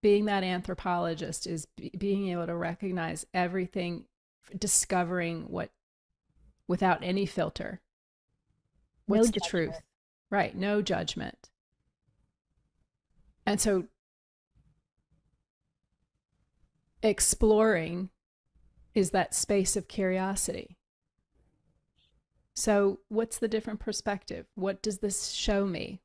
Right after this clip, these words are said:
Speaker 1: What did I not know? What do I get to see differently? What, um, what, where is this coming from?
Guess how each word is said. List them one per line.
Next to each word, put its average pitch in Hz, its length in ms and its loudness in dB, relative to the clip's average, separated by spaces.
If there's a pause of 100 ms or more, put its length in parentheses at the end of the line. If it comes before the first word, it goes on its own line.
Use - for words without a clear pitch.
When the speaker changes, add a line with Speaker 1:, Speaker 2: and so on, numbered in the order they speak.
Speaker 1:
What 190 220 -2
did 208 160 0
I 190 140 2
not 185 240 -2
know? 180 520 -4 (840)
What 196 320 0
do 202 240 4
I 185 560 0
get - 220 0
to 196 80 0
see 208 220 2
differently? 180 800 -6 (1400)
What, 202 320 0 (300)
um, 190 560 -2 (340)
what, 214 240 2 (1080)
where 208 200 6
is 226 140 4
this 220 180 2
coming 208 380 0
from? - 420 -10